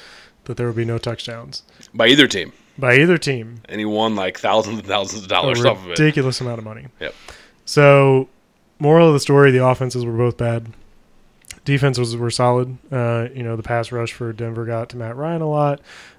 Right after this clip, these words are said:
Speaker 1: Uh, both Ryan and Wilson threw some picks. Russell Wilson had two very bad picks.
Speaker 2: Yes.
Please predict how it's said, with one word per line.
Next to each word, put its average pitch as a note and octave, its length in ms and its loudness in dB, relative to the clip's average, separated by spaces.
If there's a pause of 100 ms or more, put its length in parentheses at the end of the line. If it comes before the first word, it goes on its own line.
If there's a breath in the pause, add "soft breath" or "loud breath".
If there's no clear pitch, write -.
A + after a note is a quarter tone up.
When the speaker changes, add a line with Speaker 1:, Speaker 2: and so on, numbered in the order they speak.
Speaker 1:
Uh, A#2 300 0
both B2+ 320 0
Ryan B2 760 0
and A#2+ 280 -2
Wilson B2 580 -4 (400)
threw B2+ 160 -4
some A#2 160 -8
picks. C#3+ 540 -4
Russell C3 260 0
Wilson B2 240 0
had G#2+ 100 -12
two A2+ 180 -6
very G#2 280 -8 (140)
bad G#2+ 320 -14
picks. G#2+ 280 -16
Speaker 2:
Yes. D#2 340 -8